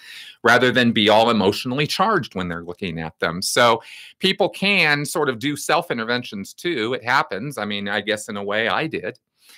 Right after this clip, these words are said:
And they can make profound changes in their beliefs and, and ideas as a result. And that does include people who are all in on conspiracy theories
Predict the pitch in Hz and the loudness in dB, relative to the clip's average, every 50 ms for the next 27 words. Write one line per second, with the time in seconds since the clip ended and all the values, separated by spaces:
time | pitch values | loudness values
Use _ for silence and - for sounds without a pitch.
0 | - - - - _ - 139 135 135 135 135 139 143 139 - - 135 135 135 - | -20 -20 -20 -14 _ 0 2 4 4 4 4 2 0 -4 -4 -2 0 0 0 -2
1 | 160 147 139 120 107 113 110 - - 160 139 - - 120 101 95 98 117 123 120 | -4 -4 -2 -2 -2 -2 -4 -6 -8 -10 -10 -8 -4 -2 -2 -2 -2 -2 -4 -6
2 | - 107 92 92 92 101 104 98 98 98 95 98 95 95 98 101 120 107 90 82 | -6 -6 -6 -6 -6 -10 -12 -12 -10 -10 -10 -8 -8 -8 -8 -6 -6 -6 -4 -6
3 | 95 - - 110 95 95 98 101 - 101 95 98 95 98 98 98 87 85 87 90 | -6 -8 -10 -10 -10 -10 -10 -10 -8 -6 -6 -4 -4 -4 -4 -6 -6 -6 -6 -6
4 | 98 92 95 101 98 107 113 104 110 160 160 113 104 - 123 113 110 117 117 147 | -8 -8 -8 -6 -4 -4 -2 0 2 2 2 2 2 0 -4 -4 -2 0 -2 0
5 | - - 190 202 196 202 185 175 156 151 139 139 - - 120 110 107 127 117 107 | 0 0 -2 -2 -2 -4 -6 -6 -4 -2 -2 -4 -4 -4 -6 -4 -4 -4 -4 -2
6 | 117 117 117 117 120 - - 98 107 110 107 98 92 95 101 95 90 92 104 - | -2 0 0 0 0 2 2 4 4 4 4 2 0 0 0 -2 -2 -2 -4 -6
7 | - 117 - - - 98 98 104 104 - 120 110 - 120 110 104 107 107 107 107 | -10 -10 -8 -6 -2 0 0 0 -2 -4 -6 -8 -4 -4 -4 -2 -2 -4 -4 -6
8 | - | -10